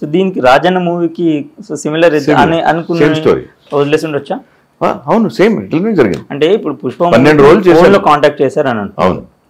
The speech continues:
Speaker 1: So, రాజన్న మూవీ అలా
Speaker 2: రాజన్న
Speaker 1: చేశారు
Speaker 2: మూవీ,
Speaker 1: మీరు.
Speaker 2: అవును, విజేంద్ర ప్రసాద్ గారు పిలిపించి చెప్పారు, explain చేశారు, కథ మొత్తం చెప్పారు,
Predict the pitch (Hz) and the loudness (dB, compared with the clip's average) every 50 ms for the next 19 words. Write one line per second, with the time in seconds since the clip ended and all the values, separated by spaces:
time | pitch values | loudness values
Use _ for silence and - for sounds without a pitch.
0 | - 170 151 131 127 135 151 151 190 190 180 180 170 160 156 156 170 160 143 147 | -2 0 2 4 4 4 4 2 0 0 0 -2 -2 -2 -4 -2 0 2 2 4
1 | - - 95 120 143 165 170 196 175 185 208 170 139 135 131 - - - 98 107 | 4 4 4 4 4 4 4 6 6 4 4 4 4 2 2 0 -2 -2 0 2
2 | 139 143 120 90 80 85 85 92 101 117 120 104 101 85 - 80 78 71 69 69 | 2 2 2 0 0 -2 0 0 0 0 0 -2 -2 -2 -2 -4 -6 -6 -6 -8
3 | 71 73 80 110 143 170 180 180 - 107 92 87 90 - 104 110 113 110 - - | -6 -6 -4 -4 -2 -2 -2 -2 -4 -10 -10 -10 -10 -8 -8 -8 -8 -8 -10 -14
4 | 160 151 - - - _ - 131 127 107 92 85 - - - 143 139 135 131 131 | -12 -8 -8 -10 -8 _ 0 0 2 2 0 -4 -6 -6 -4 -4 -2 2 2 2
5 | 120 123 120 120 120 - 92 90 120 117 120 131 110 - 131 127 110 120 110 95 | 2 2 0 -2 0 -2 -2 0 0 0 0 0 0 0 -2 -2 0 -2 -2 2
6 | 120 120 123 123 135 165 - | 2 2 4 4 2 0 -2